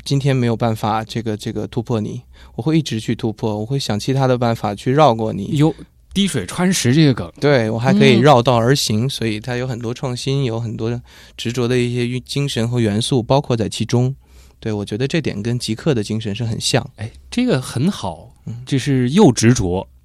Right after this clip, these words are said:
Speaker 2: 又有创新能力，
Speaker 1: 对。
Speaker 2: 还知道这个迂回，
Speaker 1: 对。
Speaker 2: 这个曲折等等，但是他不到目的誓不罢休的。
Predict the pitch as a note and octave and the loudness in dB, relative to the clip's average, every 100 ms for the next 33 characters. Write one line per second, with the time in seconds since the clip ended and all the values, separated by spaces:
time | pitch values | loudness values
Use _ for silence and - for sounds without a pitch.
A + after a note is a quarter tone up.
0 | _ - E3 G#2 E2 A#2 F#2 F#2+ F2 D#2+ | _ 4 6 6 0 -2 0 -2 -4 -8
1 | E2+ D#2+ A#2+ G#2 B2 - A2 - B2 G#2+ | -12 -6 -6 -6 -10 -8 -6 -4 -4 -4
2 | F#2 F#2+ F#2+ A2+ A2+ G#2 F2 E2+ - - | -6 -6 -4 -4 -4 -6 -10 -12 -20 -20
3 | _ - A2 F2 E2+ - A#2 G#2+ F2+ G2+ | _ -8 -6 -6 -8 -2 -2 -2 -4 -6
4 | F#2+ F2+ E2+ G2 G2 - - A2+ A2 A#2+ | -6 -6 -6 -8 -8 -10 -8 -4 -2 -2
5 | G#2+ F#2+ E2 - G2+ G2+ F#2+ - G2 G2 | -2 -6 -6 -8 -6 -8 -8 -8 -8 -8